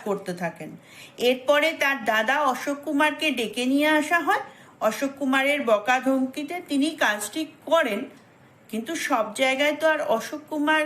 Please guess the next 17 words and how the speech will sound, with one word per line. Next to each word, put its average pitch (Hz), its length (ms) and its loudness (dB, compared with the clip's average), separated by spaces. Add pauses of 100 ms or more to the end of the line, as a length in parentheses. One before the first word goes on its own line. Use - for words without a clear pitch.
(200)
গিয়ে 285 180 0
বকতে 220 520 -4
পারেন 262 340 0
না। 254 320 0 (1000)
পরবর্তীকালে 269 1080 0 (880)
একজন 254 440 0
বিখ্যাত 381 640 -2 (100)
ফিল্ম 262 280 0
ডিরেক্টর 262 560 0 (160)
তর-, 214 440 2
তলবারের 277 840 2 (380)
একটি 269 340 -2
সিনেমায় 247 600 -2 (840)
তিনি 262 240 0
কাজ 214 380 -2
করার 269 320 2
সময় 214 520 -4